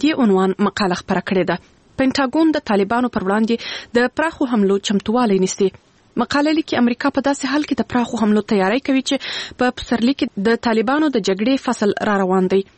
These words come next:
مقاله لیکي افغانستان ته د سخت دریځو پر وړاندې د حملو په خاطر اضافي امریکایي ځواکونه رسېدلي او په بګرام پوځي اډه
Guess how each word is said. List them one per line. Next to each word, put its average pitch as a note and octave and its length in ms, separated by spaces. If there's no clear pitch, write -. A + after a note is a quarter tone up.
مقاله A#3+ 320
لیکي D4 260
افغانستان C4 640
ته C4+ 100
د A3 120
سخت - 200
دریځو G3+ 320
پر G3+ 80
وړاندې A3+ 760
د A3+ 140
حملو B3 320
په - 120
خاطر C4+ 340
اضافي G3+ 380
امریکایي A#3+ 440
ځواکونه G#3 440
رسېدلي A3 440
او C4+ 140
په B3 100
بګرام G#3+ 380
پوځي G3 300
اډه G#3+ 140